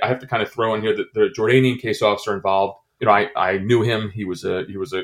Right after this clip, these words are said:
a, a, you know, a great man. He, he was a Jordanian patriot. He appreciated and valued the cooperative relationship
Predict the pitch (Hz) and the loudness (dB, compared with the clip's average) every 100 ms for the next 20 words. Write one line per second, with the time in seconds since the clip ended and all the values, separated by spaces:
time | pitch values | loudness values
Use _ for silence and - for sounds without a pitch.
0 | - 92 90 _ 95 90 87 98 90 82 | -6 -10 -10 _ -6 -4 -6 -6 -4 -4
1 | - 107 107 98 101 101 95 90 90 - | -4 0 0 0 -4 -4 -6 -10 -14 -18
2 | _ _ _ _ _ 113 98 95 95 95 | _ _ _ _ _ -6 -4 -4 -6 -6
3 | 92 92 82 104 104 107 95 - 117 - | -6 -8 0 2 2 0 -2 -2 -2 -2
4 | 110 107 - _ _ - 95 95 92 87 | -2 -2 -4 _ _ -14 -10 -10 -12 -14
5 | 107 - 127 123 117 110 107 104 90 85 | -18 -6 -2 -2 -2 -2 0 -2 -4 -4
6 | 98 101 104 98 90 - _ _ 107 101 | 0 2 0 -4 -10 -14 _ _ 2 2
7 | 101 92 98 98 - 98 101 - | 2 -2 0 0 -2 -4 -4 -4